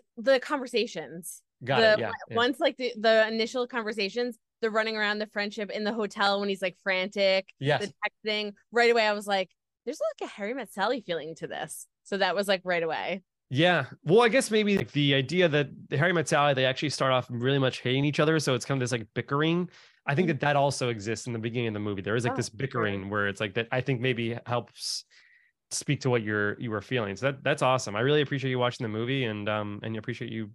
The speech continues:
Speaker 2: taking the time to speak with me.
Speaker 1: Well, thank you so much and congratulations.
Speaker 2: Thank
Speaker 1: It's
Speaker 2: you.
Speaker 1: so good.
Speaker 2: Thanks.
Speaker 1: Congratulations.
Speaker 2: Thanks.
Speaker 1: Up next is the star of the film who plays Alejandro, Diego Boneta. How are you?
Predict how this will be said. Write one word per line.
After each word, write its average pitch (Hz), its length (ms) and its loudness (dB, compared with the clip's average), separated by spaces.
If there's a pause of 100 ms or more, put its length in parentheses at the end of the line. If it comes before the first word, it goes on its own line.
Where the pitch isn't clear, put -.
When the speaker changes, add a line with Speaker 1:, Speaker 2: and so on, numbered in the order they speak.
Speaker 2:
taking 117 200 -8
the 113 80 -8
time 107 100 -6
to 98 40 -12
speak 120 220 -10
with 113 100 -10
me. - 160 -20 (500)
Speaker 1:
Well, 254 300 -4
thank 277 240 -4
you 320 120 -6
so 294 200 -6
much 277 300 -4
and 247 100 -2
congratulations. 254 1160 -6
Speaker 2:
Thank 226 160 -6
Speaker 1:
It's - 100 -8
Speaker 2:
you. 104 80 -8
Speaker 1:
so 679 340 -2
good. 403 160 -4 (320)
Speaker 2:
Thanks. 131 240 -2
Speaker 1:
Congratulations. 254 640 -2 (320)
Speaker 2:
Thanks. 143 420 -4 (800)
Speaker 1:
Up 269 200 2
next 220 500 -2
is 202 180 0
the 165 100 -4
star 311 440 4
of 190 180 -4
the 165 80 -2
film 160 420 -2
who 220 140 -2
plays 196 320 0
Alejandro, 175 760 -2 (360)
Diego 262 640 4 (160)
Boneta. 170 640 -2 (320)
How 302 100 6
are 392 220 6
you? 190 400 6